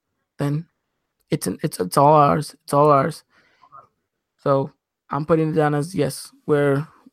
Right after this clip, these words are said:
we're, we're in command of our own destiny at this point, and we need to, we need to make sure that we take advantage of it and that we make the comeback. So that's that. That's Toronto. Ultimately, to wrap it up, frustrating on all ends, but hopeful still that this team can get the result.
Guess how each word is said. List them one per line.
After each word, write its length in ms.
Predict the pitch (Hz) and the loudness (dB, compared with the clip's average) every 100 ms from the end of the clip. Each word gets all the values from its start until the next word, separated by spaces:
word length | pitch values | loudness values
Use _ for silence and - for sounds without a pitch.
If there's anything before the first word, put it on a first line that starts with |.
| - | -4
we're, 120 | 165 | 0
we're 200 | 156 156 | 4 4
in 60 | 151 | 4
command 340 | 151 156 165 | 2 2 2
of 120 | 156 | 2
our 140 | 151 147 | 4 4
own 300 | 156 156 151 | 4 2 4
destiny 500 | 151 - 180 190 190 | 2 2 -2 0 0
at 140 | 180 | 0
this 120 | 180 | -4
point, 360 | - 196 185 - - | -2 -2 0 -2 -4
and 140 | 143 | 0
we 100 | 143 | 2
need 180 | 147 143 | 2 0
to, 280 | - 139 131 - - - - | 0 0 -2 -8 -20 -14 0
we 80 | 151 | 2
need 80 | 151 | 4
to 40 | |
make 160 | 147 143 | 2 2
sure 140 | 160 | 2
that 100 | 143 | 2
we 60 | 135 | 2
take 180 | 139 | 0
advantage 400 | 131 143 131 135 | -2 -2 -4 -4
of 140 | 131 135 | -2 -2
it 100 | 135 | -2
and 140 | 127 | -2
that 100 | 151 | -4
we 120 | 156 | -2
make 180 | 139 - | -4 -6
the 60 | - | -8
comeback. 440 | - - - - | -8 -6 -6 -8
So 240 | - 156 - _ _ _ _ _ _ _ _ - | -8 -8 -8 _ _ _ _ _ _ _ _ 0
that's 180 | 214 - | 2 4
that. 300 | 214 - _ - | 4 2 _ -2
That's 220 | 180 - | 0 2
Toronto. 640 | 196 180 185 196 196 - | 6 6 6 2 2 2
Ultimately, 640 | 175 170 - 196 190 202 202 | 4 4 4 0 0 0 -2
to 180 | - 165 | -6 0
wrap 240 | 170 156 | 0 2
it 100 | 165 | 0
up, 200 | 160 170 - _ _ _ _ _ _ | 0 0 -6 _ _ _ _ _ _
frustrating 720 | - 202 196 - 214 196 190 | 2 4 4 2 2 4 4
on 140 | 151 | 2
all 260 | - 160 165 | 4 2 4
ends, 400 | 165 170 175 - | 2 0 -2 -6
but 380 | 165 160 143 - - _ _ - | -2 0 2 -2 -10 _ _ -8
hopeful 480 | - 175 165 170 | 2 2 2 -4
still 320 | 165 - 160 147 | -4 0 2 2
that 240 | 131 - | 0 -4
this 160 | - - | -10 -8
team 200 | 147 143 | -6 -6
can 160 | 143 | -6
get 160 | 135 131 | -8 -6
the 60 | 156 | -8
result. 340 | 156 - - | -6 -6 -8